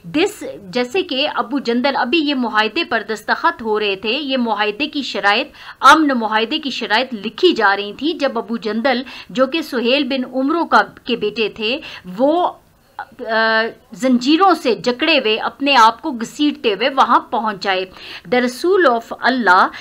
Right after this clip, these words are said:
said, "अबू जंदल, be patient and consider it a reward।" उन्होंने अबू जंदल से कहा कि सब्र करो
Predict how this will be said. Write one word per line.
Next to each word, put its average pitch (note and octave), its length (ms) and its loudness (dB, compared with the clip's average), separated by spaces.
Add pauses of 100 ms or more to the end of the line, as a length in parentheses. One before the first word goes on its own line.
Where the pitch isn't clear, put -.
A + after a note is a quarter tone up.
(140)
said, D#4+ 360 -2
"अबू G#3+ 260 -6
जंदल, G3 400 -4
be B3 300 2
patient G3 600 -6
and A#3 100 -4 (100)
consider A#3+ 640 -2
it A3 240 -6
a A3+ 120 2
reward।" F#3 440 2 (460)
उन्होंने C4+ 500 4
अबू A3+ 300 -2
जंदल A#3+ 380 0
से A3+ 200 -6
कहा A3 300 -6
कि C#4 160 -10
सब्र B3+ 420 2
करो E3+ 360 -6